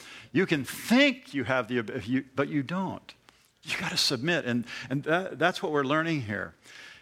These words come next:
that Jacob, or Israel, he's, he's has to submit here in this story. Verse five, "But if you will not send him, we will not go down." So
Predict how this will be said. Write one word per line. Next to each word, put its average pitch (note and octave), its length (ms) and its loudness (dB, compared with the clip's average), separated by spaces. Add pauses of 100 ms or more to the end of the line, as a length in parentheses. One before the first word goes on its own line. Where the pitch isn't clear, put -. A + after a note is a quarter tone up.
(140)
that A#2+ 220 0
Jacob, C#3 600 2
or B2 400 0 (220)
Israel, A#2 600 2
he's, C3 300 0 (240)
he's C#3+ 400 2 (320)
has - 580 2
to B2 160 -4 (320)
submit A2 640 -2 (460)
here B2 240 2
in B2 80 0
this A#2+ 240 0 (560)
story. A#2+ 580 0 (840)
Verse D3 240 2
five, D#3 380 4
"But C#3+ 120 2
if D3 180 -4
you E3 120 4
will C3 160 4
not C#3+ 360 2
send A#2+ 360 -2
him, C3 260 0
we B2 140 2
will A#2 180 4
not C#3+ 520 2
go A#2 180 0
down." G2 540 -8
So C#3 300 0